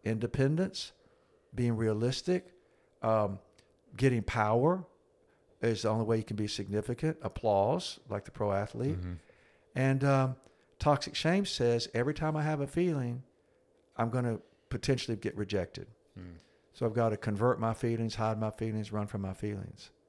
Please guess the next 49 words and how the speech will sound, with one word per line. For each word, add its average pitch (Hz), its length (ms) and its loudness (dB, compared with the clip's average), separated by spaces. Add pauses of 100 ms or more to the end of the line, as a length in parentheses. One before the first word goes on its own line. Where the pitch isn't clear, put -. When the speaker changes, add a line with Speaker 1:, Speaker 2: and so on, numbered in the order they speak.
(880)
Speaker 1:
And 147 120 4
at 131 80 -4
the 143 80 0
same 143 280 2
time, 185 580 0 (600)
toxic - 340 0
shame 135 260 0
says, 117 280 -2
"This 156 220 0
is 135 100 -6
what's 135 220 0
wrong 127 260 4
with 92 160 -6
you." 69 220 -6 (460)
You 110 120 0
look 120 140 0
in 120 40 -4
the 117 60 0
mirror 113 160 2
and 104 100 -2
say, 101 120 -2
"You're 95 200 -2
weak, 110 380 -2
you're - 80 -6
pathetic." 104 560 -2 (420)
But 107 140 -2
it - 20 2
also 135 300 2
says, 110 400 0 (200)
"You 104 140 -4
need 101 160 -4
to 87 60 -10
get 85 140 -8
strong, 113 520 -2 (380)
you 104 80 -6
need 101 80 0
to 85 60 -6
get 87 120 -6
smart, 90 420 -4 (320)
you 98 60 -6
Speaker 2:
Mm. 95 120 -2
Speaker 1:
need 95 80 -2
to - 40 -10
get 78 180 -10
tough." - 380 -6 (640)
So 151 200 4
there's 113 240 2
your 135 100 -2
solution. 220 500 -2